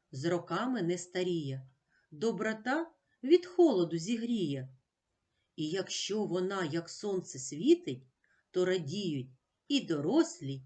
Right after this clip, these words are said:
і діти. Прочитайте слова в лівому стовпчику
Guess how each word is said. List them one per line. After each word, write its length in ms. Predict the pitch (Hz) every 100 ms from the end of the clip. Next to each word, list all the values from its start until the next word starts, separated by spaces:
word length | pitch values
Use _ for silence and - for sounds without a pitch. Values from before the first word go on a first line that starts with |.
| -
і 120 | 226
діти. 720 | 202 185 247 240 - 143 131 - _ _ _ _ _ _ _ _ _ _ _ _ _ _ _ _ _ _ _ _ _ _ _ _ _ _ _ _ _ _ _ _ _ _ _
Прочитайте 920 | - 190 196 202 - 170 190 320 330 277
слова 800 | - 185 190 165 156 135 - _ _ _
в 200 | 139 135
лівому 640 | 165 165 214 294 294 269 269
стовпчику 840 | - 208 170 - 139 - 131 127